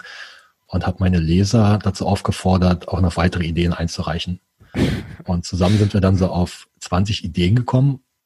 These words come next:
und dann wurde abgestimmt. Und ich habe einfach immer das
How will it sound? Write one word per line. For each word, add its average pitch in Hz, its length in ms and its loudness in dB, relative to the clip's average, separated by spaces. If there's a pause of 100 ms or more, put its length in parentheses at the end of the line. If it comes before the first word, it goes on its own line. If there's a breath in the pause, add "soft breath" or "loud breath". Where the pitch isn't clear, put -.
und 90 240 0
dann 95 140 2
wurde 104 140 4
abgestimmt. 90 560 -2 (320)
Und 90 180 0
ich 90 80 -2
habe 98 160 -2
einfach 101 280 0
immer 98 180 2
das 92 400 -2